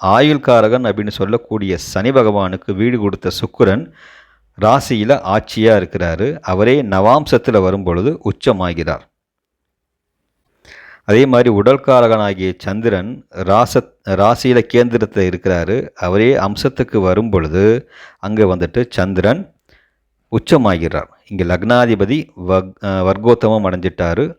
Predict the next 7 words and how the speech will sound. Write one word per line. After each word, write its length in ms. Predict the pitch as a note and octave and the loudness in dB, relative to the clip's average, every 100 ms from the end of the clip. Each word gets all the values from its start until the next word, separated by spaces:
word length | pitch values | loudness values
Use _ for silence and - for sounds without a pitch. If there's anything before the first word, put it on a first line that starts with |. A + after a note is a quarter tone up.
| - | -4
ஆயுள்காரகனுக்கு 1000 | F#2 A2+ C#3 C3 A#2+ G#2+ G#2 G2 - G2 | 0 2 2 0 2 4 2 -2 -6 -2
வீடு 240 | G#2+ A#2+ | 0 0
கொடுத்தவர் 460 | A2 G2+ - A2 A#2 | -2 -2 -2 0 2
ராசியிலையும் 640 | F#2 G2 - G#2+ A2 C3 | 0 0 -2 -2 -2 -2
நவாம்சத்திலையுமே 800 | G2+ G2 G2+ - F#2+ G#2 G2 A#2+ | 0 0 -2 -4 -4 0 0 0
உச்சமா 480 | B2 F#2+ A2 G2+ F#2 | -4 -4 -4 -2 -4
இருக்கிறாரு. 580 | - F2 E2+ E2+ B2 | -4 -4 -2 -2 -4